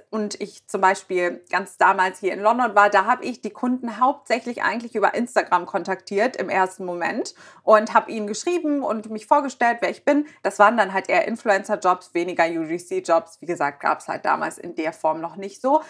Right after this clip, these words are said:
Was ist so die Plattform, die für dich am besten funktioniert oder die Möglichkeit vom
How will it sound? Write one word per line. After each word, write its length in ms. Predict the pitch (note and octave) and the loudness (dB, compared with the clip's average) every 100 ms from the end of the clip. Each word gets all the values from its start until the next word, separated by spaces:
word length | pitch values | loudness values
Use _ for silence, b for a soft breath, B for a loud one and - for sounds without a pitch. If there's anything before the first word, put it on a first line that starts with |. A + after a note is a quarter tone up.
| B B | B B
Was 280 | - B3 D4+ | 4 4 4
ist 140 | D4 | 0
so 60 | D#4+ | 0
die 140 | B3 | 0
Plattform, 440 | B3+ D4 C4 C#4 A#3 | 2 4 4 2 0
die 80 | A3+ | 0
für 120 | A#3+ | -2
dich 220 | A3 - | 0 -2
am 100 | C4 | 2
besten 440 | C#4+ D4 - D4+ | 0 0 -4 -6
funktioniert 760 | D#4 D#4 D4 D4 C#4 D4 D#4+ E4 | -2 -4 -2 -4 -2 2 2 2
oder 200 | G#3+ G#3 | 2 2
die 180 | G#3 G#3 | 2 -2
Möglichkeit 760 | G#3 B3+ C4 C#4 - B3 B3+ | 0 0 -2 -8 -2 0 0
vom 480 | - G#3+ G#3 G3 | -2 -2 -4 -12